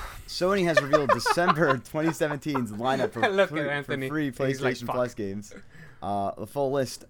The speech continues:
Speaker 1: is Darksiders Two Definitive Edition, Definitive Edition on P S four, Kung Fu Panda Showdown of Legendary Legends P S four, Siberia Collection P S three, X-Blaze Lost Memories P S three, Forma dot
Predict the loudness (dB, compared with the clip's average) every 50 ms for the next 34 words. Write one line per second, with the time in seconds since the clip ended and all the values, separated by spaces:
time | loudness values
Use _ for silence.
0 | -10 -6 -4 0 0 0 0 -2 -6 -8 -12 -12 -14 -16 -16 -20 -20 -20 -20 -20
1 | -20 -18 -16 -6 -2 -2 -2 -2 0 0 0 0 0 -2 -6 -6 -4 -4 -4 -4
2 | -6 -6 -6 -6 -4 -4 -6 -6 -6 -6 -4 -4 -6 -6 -8 -4 -4 -4 -4 -4
3 | -8 -8 -8 -6 -6 -8 -10 -10 -10 -10 -10 -10 -10 -12 -10 -8 -10 -10 -10 -8
4 | -8 -8 -8 -8 -10 -10 -6 -6 -6 -6 -6 -6 -6 -6 -6 -8 -8 -6 -6 -6
5 | -6 -6 -8 -8 -8 -8 -8 -6 -6 -4 -2 -2 -2 -2 -4 -4 -8 -12 -20 -18
6 | -10 -10 -8 -4 -2 -2 -2 -2 -2 -2 -2 -2 -2 -2 -2 -2 -4 -4 -6 -8
7 | -8 -8 -10 -10 -8 -10 -10 -8 -8 -10 -10 -14 -18 -16 -8 -6 -6 -4 -2 -4
8 | -4 -2 -4 -6 -6 -6 -4 -4 -4 -4 -6 -8 -8 -8 -8 -8 -8 -8 -10 -10
9 | -10 -8 -8 -6 -6 -8 -10 -10 -12 -12 -8 -6 -4 -4 -4 -6 -6 -6 -6 -6
10 | -6 -6 -8 -6 -6 -6 -8 -10 -10 -10 -10 -10 -10 -10 -8 -8 -6 -6 -8 -10
11 | -10 -6 -4 -4 -2 0 0 -2 0 -2 -2 -2 -2 -4 -6